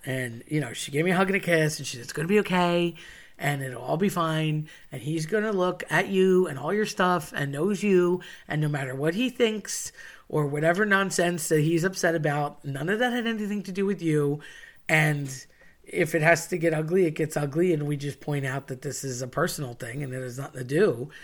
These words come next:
with you." But it shouldn't have to, because if he's a good person inside, or he realizes what he's doing to you inside because of him, then he, to be a good man, has to right his wrong.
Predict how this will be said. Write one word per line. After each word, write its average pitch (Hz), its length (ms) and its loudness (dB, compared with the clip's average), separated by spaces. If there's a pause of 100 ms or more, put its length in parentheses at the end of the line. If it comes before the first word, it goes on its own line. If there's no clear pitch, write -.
(260)
with 160 240 0
you." 131 380 -8
But 165 220 2
it 175 140 -2
shouldn't 220 280 -2
have 185 240 0
to, 170 120 2
because 151 340 -2
if 143 120 -10
he's 196 320 -4 (320)
a 180 100 -4
good 185 220 2
person 185 540 0
inside, 165 720 -2
or 147 120 -4
he 185 160 -2
realizes 165 720 0
what 147 340 0 (360)
he's 160 260 -2
doing 151 400 0
to - 120 -6
you 151 360 4
inside 143 420 -2
because 131 300 -4
of 120 100 -10
him, 143 440 -2 (360)
then 156 140 -2
he, 165 460 -2 (180)
to 185 140 4
be 165 300 2
a 151 160 -2
good 151 280 0
man, 165 340 -4
has 151 260 -4
to 143 120 -6
right 143 340 2 (320)
his 135 220 0
wrong. 151 300 -4